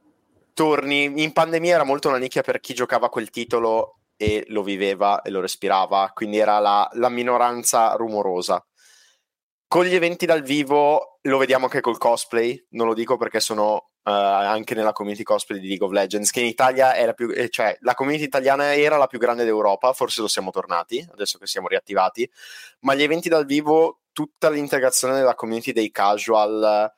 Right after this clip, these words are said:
di gente che è appassionata del gioco ma non sa niente di esport, vede solo gli omini che si picchiano perché è bronzina, gioca con gli amici, il cosplay, i content creator, lo vedi alle atmosfere, anche le finali del P G Nuts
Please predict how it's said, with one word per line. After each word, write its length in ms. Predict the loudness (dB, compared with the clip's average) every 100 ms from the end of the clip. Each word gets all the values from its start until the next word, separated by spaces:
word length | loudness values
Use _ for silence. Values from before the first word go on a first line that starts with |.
| _ _ _
di 440 | -8 -4 -4 -4
gente 400 | -2 -2 0 -2
che 100 | 2
è 40 |
appassionata 680 | 2 2 0 -2 0 -2 0
del 200 | -2 -2
gioco 360 | 0 0 0 0
ma 80 |
non 120 | 0 0
sa 140 | -2
niente 260 | -4 -4 -4
di 240 | -4 -4
esport, 1040 | -4 -6 -2 0 0 -2 2 4 2 0 _
vede 220 | -4 -2
solo 240 | 0 0 0
gli 60 |
omini 200 | -2 -4
che 100 | -4
si 120 | -6
picchiano 560 | -6 -12 -4 -2 0 -2
perché 320 | -4 -2 -2
è 40 | 0
bronzina, 540 | -4 -6 -4 -2 -2
gioca 240 | -2 -4
con 140 | -6 -2
gli 80 | -2
amici, 520 | -2 -4 -2 -2 -4 -8 -20 -20 -20 -20 _ _ _ _ _ _
il 200 | -2 -2
cosplay, 800 | 2 2 2 -2 0 2 2 0
i 60 | -2
content 460 | 0 0 0 -2 0
creator, 920 | 0 2 2 2 2 4 4 2 0 -2
lo 240 | 0 2
vedi 540 | 2 0 0 -2 -4 -2
alle 240 | 0 2
atmosfere, 460 | 0 0 -2 0 2
anche 240 | 0 0
le 60 | -2
finali 260 | 0 -2
del 120 | -2 -4
P 80 |
G 140 | -6 -2
Nuts 400 | -2 0 0